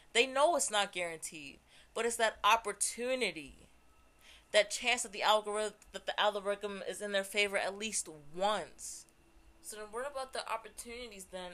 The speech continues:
Speaker 2: So not putting, like, the opportunity to gain something, put, putting that whole thing aside. Just talking about, like,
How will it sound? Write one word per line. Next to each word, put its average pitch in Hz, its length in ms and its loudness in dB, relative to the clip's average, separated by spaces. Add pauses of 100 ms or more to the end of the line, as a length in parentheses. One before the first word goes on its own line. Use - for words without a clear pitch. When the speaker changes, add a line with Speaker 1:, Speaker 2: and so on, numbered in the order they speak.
Speaker 2:
So 190 400 -10
not 233 340 -6
putting, 233 300 -8
like, 202 220 -6
the 196 140 -2
opportunity 196 540 -6
to 175 80 -8
gain 185 360 -6
something, 165 420 -12 (100)
put, 202 120 -10 (160)
putting 190 240 -4
that 185 200 -2
whole 196 340 -8
thing 180 160 -12
aside. 151 340 -10 (1300)
Just 240 280 -6
talking 247 400 -2
about, 190 500 -4
like, 175 320 -4